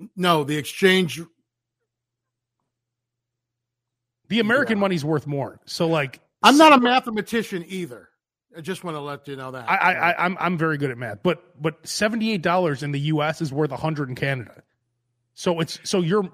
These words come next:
Speaker 2: the U S money's worth more.
Speaker 1: Worth more.
Speaker 2: Yeah.
Speaker 1: Right. What's
Speaker 2: So
Speaker 1: the, uh, what, what, what's the exchange rate, uh, in Mexico?
Speaker 2: Oh, the peso?
Speaker 1: Oh, it's usually s-, something ridiculously insane.
Speaker 2: Yeah.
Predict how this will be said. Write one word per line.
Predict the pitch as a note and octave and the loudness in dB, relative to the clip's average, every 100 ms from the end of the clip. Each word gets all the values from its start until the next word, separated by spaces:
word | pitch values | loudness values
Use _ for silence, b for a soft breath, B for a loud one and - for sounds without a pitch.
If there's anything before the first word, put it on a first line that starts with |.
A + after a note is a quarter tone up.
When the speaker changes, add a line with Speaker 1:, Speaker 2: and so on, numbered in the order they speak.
| C#3+ | -6
Speaker 2:
the | F3+ | -4
U | E3 A3 | 0 0
S | A3+ - | 0 -2
money's | F3+ G3 C3+ | -4 -2 -4
worth | C#3 B2+ | -6 -6
more. | C3+ D#3 C#3+ - _ | -4 -4 -4 -10 _
Speaker 1:
Worth | E3 F3+ E3+ | 6 6 6
more. | E3 E3 B2 F#2 _ _ _ _ | 6 8 6 2 _ _ _ _
Speaker 2:
Yeah. | C#3+ | -4
Speaker 1:
Right. | D3+ A2+ - _ _ - | -2 -4 -14 _ _ -6
What's | F3 A#3+ | -2 0
Speaker 2:
So | C3 | 0
Speaker 1:
the, | A#3+ A3+ G#3 | -2 -2 0
uh, | F#3 D3+ | -2 -6
what, | D#3+ G#3+ F3+ | -6 -6 -4
what, | F#3+ A3 - | -6 -6 -8
what's | F#3+ G#3 - | -8 -8 -8
the | A3 | -6
exchange | F#3 - G3+ F3+ D3+ | -6 -6 -6 -6 -6
rate, | E3+ D#3+ D#3+ _ | -6 -6 -8 _
uh, | E3 D#3 D3 | -10 -10 -8
in | D#3 | -8
Mexico? | D#3+ C#3+ C3 - F2+ _ _ _ _ _ _ _ _ _ - | -8 -8 -14 -20 -20 _ _ _ _ _ _ _ _ _ -8
Speaker 2:
Oh, | B2 | -8
the | A2+ | -6
peso? | G#2 C3 B2 E3+ E3 F3 _ _ | -10 -10 -8 -6 -6 -6 _ _
Speaker 1:
Oh, | F#3+ E3+ | -2 0
it's | F3+ - | 0 -2
usually | G#3+ D#3 D3+ | -2 -2 -6
s-, | D3 - F#3+ C#3+ | -10 -12 -16 -14
something | - F3 - E3 D3 | -8 -8 -6 -8 -10
ridiculously | C3 C#3+ A2 _ F3+ F3 F3 C#3+ A#2+ C3 A2+ | -14 -14 -16 _ -2 -2 -2 -6 -8 -14 -14
insane. | G#2 - A#2 F#2+ D#2 _ _ _ _ | -16 -16 -16 -18 -20 _ _ _ _
Speaker 2:
Yeah. | F#2+ | -20